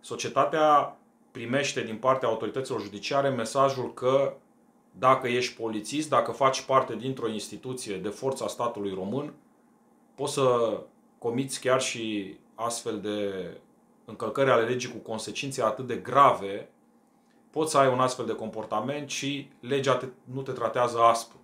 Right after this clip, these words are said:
legea te tratează blând. Sigur, eu am auzit toate explicațiile date de avocați, de reprezentanți ai sindicatelor poliției în ultimele zile, din care rezulta, domne, că în privința accidentelor se dă cu suspendare, că da, da, așa este, se dă cu suspendare și asta este un lucru foarte rău, legea este foarte prost făcută.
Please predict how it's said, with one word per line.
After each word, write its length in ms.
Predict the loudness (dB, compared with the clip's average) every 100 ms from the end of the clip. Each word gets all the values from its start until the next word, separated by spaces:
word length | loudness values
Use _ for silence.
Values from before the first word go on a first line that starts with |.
| _ _ -10
legea 340 | -4 0 0
te 100 | 0
tratează 520 | -4 0 0 0 -4 -8
blând. 280 | -10 -10 -10 _ _ _ _ _ _ _ _ _ _
Sigur, 320 | -12 -2 4
eu 60 |
am 140 | 6 6
auzit 320 | 6 4 0
toate 260 | -2 -2 -2
explicațiile 640 | -4 -10 -2 -2 0 -2
date 260 | 0 0 0
de 120 | 2
avocați, 680 | 2 2 -4 2 2 0 -6
de 80 |
reprezentanți 680 | -6 -4 -4 -6 -2 -2 -2
ai 60 | -6
sindicatelor 640 | -8 -10 -6 -6 -4 -6
poliției 680 | -6 -6 -6 -8 -10 -10 -14 _ _ _ _
în 120 | -10
ultimele 460 | -8 -6 -4 -2 -2
zile, 300 | -2 -2 -2
din 140 | -2
care 220 | 0 2 4
rezulta, 540 | 0 -4 -2 2 2
domne, 300 | 2 -2 -2
că 100 | -4
în 60 | -6
privința 440 | -6 -8 -4 0
accidentelor 760 | 0 -2 -6 -2 -2 -2 -4 -4
se 120 | -4
dă 80 | -4
cu 140 | -6
suspendare, 680 | -10 -10 -10 -2 2 2 2
că 160 | -6 -4
da, 400 | -2 0 -2 -8
da, 340 | -10 -8 -8 -10
așa 260 | -8 -4
este, 180 | -4 -6
se 120 | -10
dă 80 | -8
cu 120 | -8
suspendare 460 | -10 -12 -6 0 0
și 80 | -2
asta 120 | -8
este 140 | -10
un 60 | -8
lucru 180 | -8 -8
foarte 320 | -2 -2 0
rău, 200 | -2 0
legea 240 | -2 -2
este 160 | -4 -6
foarte 300 | -6 -6 -6
prost 280 | -10 -10 -10
făcută. 340 | -14 -18 -20